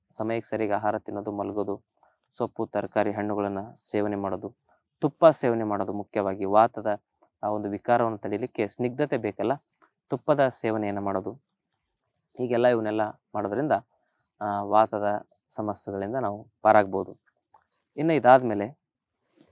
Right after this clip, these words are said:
ಏನ್ ಮಾಡ್ಬೇಕು ಅಂದ್ರೆ, ಒಂದು ಸ್ಥಾನಿಕವಾಗಿರ್ತಕ್ಕಂಥ ಕೆಲವೊಂದಿಷ್ಟು ಚಿಕಿತ್ಸೆಗಳನ್ನ ಹೇಳ್ತೇನೆ. ಪ್ರಾರಂಭಿಕ ಹಂತದಲ್ಲಿ ಮಂಡಿ ನೋವು ಇತ್ತಂದ್ರೆ ಇದನ್ನ ಸರಿಪಡಿಸ್ಕೊಳ್ಬೋದು ಮನೇಲಿ.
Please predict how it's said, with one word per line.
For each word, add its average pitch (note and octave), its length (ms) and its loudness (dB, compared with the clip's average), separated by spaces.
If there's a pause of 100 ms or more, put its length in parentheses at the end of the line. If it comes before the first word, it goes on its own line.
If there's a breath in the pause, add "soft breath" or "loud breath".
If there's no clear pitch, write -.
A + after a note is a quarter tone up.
(360)
ಏನ್ C3+ 180 0
ಮಾಡ್ಬೇಕು A2 340 0
ಅಂದ್ರೆ, A#2+ 340 -2 (500)
ಒಂದು B2 500 -2
ಸ್ಥಾನಿಕವಾಗಿರ್ತಕ್ಕಂಥ C3 1200 -2
ಕೆಲವೊಂದಿಷ್ಟು A2+ 680 -4
ಚಿಕಿತ್ಸೆಗಳನ್ನ A2+ 560 -4
ಹೇಳ್ತೇನೆ. G2 540 -6 (680)
ಪ್ರಾರಂಭಿಕ D#3 640 6
ಹಂತದಲ್ಲಿ C#3 580 -4
ಮಂಡಿ A#2 280 -4
ನೋವು A#2 180 -4
ಇತ್ತಂದ್ರೆ C3 300 -8
ಇದನ್ನ A2 180 -8
ಸರಿಪಡಿಸ್ಕೊಳ್ಬೋದು G2+ 840 -6
ಮನೇಲಿ. F#2+ 280 -6